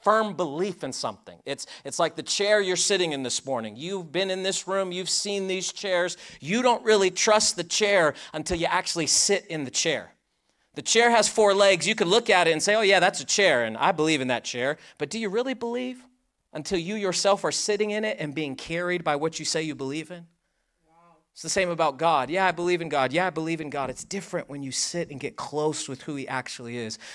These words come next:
Speaker 1: Later on in the Psalms, the, the writer would say this, Psalm chapter twenty, verse seven, he would say, "Some trust, some have a firm reliability on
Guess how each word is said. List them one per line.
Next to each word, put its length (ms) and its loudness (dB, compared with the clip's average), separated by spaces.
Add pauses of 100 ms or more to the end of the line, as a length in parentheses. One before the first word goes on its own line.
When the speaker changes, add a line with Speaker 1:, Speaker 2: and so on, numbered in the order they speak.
Speaker 1:
Later 320 4
on 160 6
in 80 -2
the 80 -4
Psalms, 540 0
the, 160 -4
the 140 -8
writer 300 2
would 160 -6
say 160 -2
this, 260 0
Psalm 240 0
chapter 280 -4
twenty, 420 -2 (320)
verse 240 0
seven, 380 2
he 100 0
would 140 -2
say, 180 0
"Some 480 2
trust, 760 0
some 300 2
have 200 2
a 100 2
firm 680 2 (200)
reliability 1040 6
on 460 6